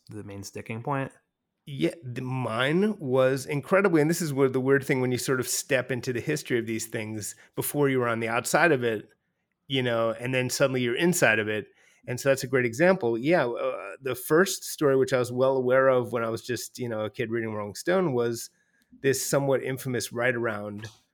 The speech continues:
Speaker 2: where they talked to, uh, you know, like, Ed's classmates and stuff and kind of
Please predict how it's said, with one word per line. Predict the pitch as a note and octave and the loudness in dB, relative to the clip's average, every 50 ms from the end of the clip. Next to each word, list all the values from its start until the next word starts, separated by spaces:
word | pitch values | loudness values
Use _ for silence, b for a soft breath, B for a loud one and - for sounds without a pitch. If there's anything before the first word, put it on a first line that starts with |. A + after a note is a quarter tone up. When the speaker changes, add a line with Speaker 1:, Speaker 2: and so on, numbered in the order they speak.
| - - - - - - | -20 -20 -20 -20 -14 -4
Speaker 2:
where | B2 C3 B2+ A#2 A2+ A2+ A#2+ | 0 2 4 4 4 4 2
they | A#2 A#2+ A2+ A2+ A2+ | 2 0 0 0 -2
talked | A2+ - - A#2 A2+ A2+ - - - - - - - | -4 -4 -2 -2 -2 -2 -4 -8 -10 -10 -8 -8 -6
to, | B2 A#2 A2+ A2+ A2 A2 G#2+ G#2+ G#2+ G#2+ G#2 G2+ G2 - _ | -6 -4 -2 -2 -2 -2 -4 -4 -6 -6 -8 -8 -10 -14 _
uh, | - A2 A2 G#2 G2+ G#2+ - - - - _ _ _ _ _ _ _ | -16 -16 -16 -16 -16 -18 -20 -20 -20 -20 _ _ _ _ _ _ _
you | - A2+ | -12 -12
know, | A2 | -10
like, | A2 A2+ A2 - _ _ _ _ _ _ _ _ - | -10 -10 -12 -14 _ _ _ _ _ _ _ _ -8
Ed's | A#2+ A#2 G#2+ G#2+ - | -8 -8 -6 -8 -10
classmates | - - - - B2 A2+ G#2+ - - - A#2+ A2 G#2+ G#2+ G2 G2 - - | -12 -10 -10 -8 -6 -6 -6 -6 -8 -6 -6 -6 -6 -6 -8 -8 -10 -12
and | G#2+ - | -10 -10
stuff | - - B2 A2+ G#2+ G2+ - - | -8 -6 -6 -6 -6 -8 -10 -12
and | G#2 G2+ | -12 -12
kind | - - A2+ A2 | -10 -8 -8 -8
of | G#2+ G#2 - | -8 -10 -12